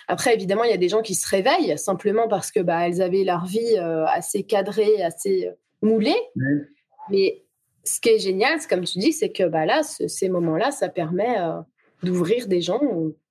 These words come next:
Speaker 1: de faire poser des questions.
Speaker 2: C'est clair. J'aime bien le, le terme que t'as employé d'accompagnant. Euh, moi, je préfère largement ce terme aussi à éducateur, tu sais, par exemple. Euh, c'est
Speaker 1: Mm.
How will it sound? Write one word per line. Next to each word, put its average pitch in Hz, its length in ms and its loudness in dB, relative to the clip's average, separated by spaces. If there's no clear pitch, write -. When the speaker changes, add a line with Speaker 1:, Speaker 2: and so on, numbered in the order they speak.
Speaker 1:
de 165 80 -6
faire 170 240 -6
poser 180 220 -2
des 170 100 -2
questions. 294 400 -2
Speaker 2:
C'est 147 120 2
clair. 185 340 0
J'aime 180 260 2
bien 214 180 2
le, 180 220 4
le 156 160 2
terme 190 240 0
que 165 80 2
t'as 156 160 2
employé 160 480 4
d'accompagnant. 151 760 0
Euh, 131 240 0
moi, 143 120 2
je - 80 -6
préfère 151 300 2
largement 170 480 2
ce 170 120 0
terme 170 320 2
aussi 156 360 2
à 135 300 -2
éducateur, 156 640 2
tu - 100 -12
sais, 151 140 2
par 143 160 2
exemple. 143 400 0
Euh, 131 240 0
c'est 180 220 0
Speaker 1:
Mm. 120 120 -2